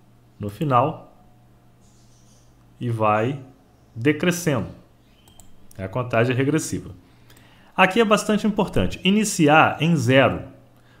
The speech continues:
Ou seja, ele vai iniciar a partir do ponto zero aqui do seu vídeo.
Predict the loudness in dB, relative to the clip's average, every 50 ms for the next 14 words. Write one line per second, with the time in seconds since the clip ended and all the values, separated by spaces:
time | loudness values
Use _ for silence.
0 | _ _ -2 -2 -2 0 -2 -2 -2 0 -2 -2 0 4 4 4 4 2 0 -2
1 | -2 -2 -4 -4 -4 -2 0 2 2 2 2 0 -2 -6 -12 -20 -20 -20 -12 -8
2 | -8 -2 0 0 0 0 -2 -2 -2 -2 -2 -2 -6 -14 -20 -20 -20 -20 -20 -20
3 | -20 -20 -20 _ _ _ -20 _ _ _ _ _ _ _ _ -6 -4 -4 -2 2
4 | 4 4 4 4 2 2 4 6 6 6 6 6 4 0 -2 -4 -2 0 0 2
5 | 2 0 0 -2 -8 -16